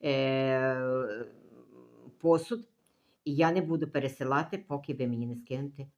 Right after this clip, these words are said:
гроші. Виходить вам дуже добре, не виходить,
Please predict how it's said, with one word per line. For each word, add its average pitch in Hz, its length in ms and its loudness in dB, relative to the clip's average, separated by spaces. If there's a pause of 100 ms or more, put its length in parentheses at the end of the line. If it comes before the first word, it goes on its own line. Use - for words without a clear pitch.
(160)
гроші. - 440 -18 (1700)
Виходить 208 520 2
вам 127 340 -4 (260)
дуже 135 220 -4
добре, 117 380 -6 (120)
не 139 180 0
виходить, 160 520 -4